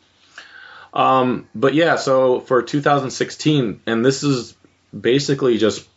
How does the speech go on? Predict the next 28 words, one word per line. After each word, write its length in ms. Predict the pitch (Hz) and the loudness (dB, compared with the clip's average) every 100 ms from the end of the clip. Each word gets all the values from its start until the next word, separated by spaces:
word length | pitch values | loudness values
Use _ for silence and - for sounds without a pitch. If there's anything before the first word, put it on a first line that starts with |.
| - | -14
plans 500 | - 110 113 113 107 | -4 0 0 -2 -6
for 640 | - - 101 98 95 92 | -10 -2 2 4 2 2
really 380 | 90 120 147 95 | 2 2 2 -2
probably 280 | - 110 104 | 0 2 2
within 300 | 95 101 101 | 0 -2 -2
the 80 | 82 | -2
first 320 | 107 98 - | -2 -2 -4
quarter, 420 | - 120 107 87 | -2 0 2 2
all 120 | 85 | 2
these 200 | 85 87 | 0 -2
things 380 | 92 87 - - | -4 -4 -6 -8
might 340 | 87 87 85 | -2 -2 -2
happen 360 | 95 90 - 90 | -2 -2 0 -2
or 100 | 82 | -2
should 240 | - 87 | 0 0
happen. 480 | 85 87 - 85 85 - - - - - - | 0 -2 -2 -4 -6 -12 -20 -20 -20 -16 -2
Um, 540 | 104 98 95 95 95 - - _ _ _ _ _ - - | 0 2 2 0 -4 -10 -20 _ _ _ _ _ -16 -4
I 60 | 104 | -4
posted 440 | 107 156 156 135 | 0 -2 0 0
on 280 | 113 113 110 | 2 0 0
both 180 | 113 113 | -2 -2
the 80 | 101 | -2
group 240 | 123 - | -2 0
page 220 | 127 110 | 0 0
and 100 | 98 | -2
the 40 | 85 | -2
fan 280 | 139 156 | 0 0
page 480 | 151 98 92 90 - | 0 0 0 -2 -10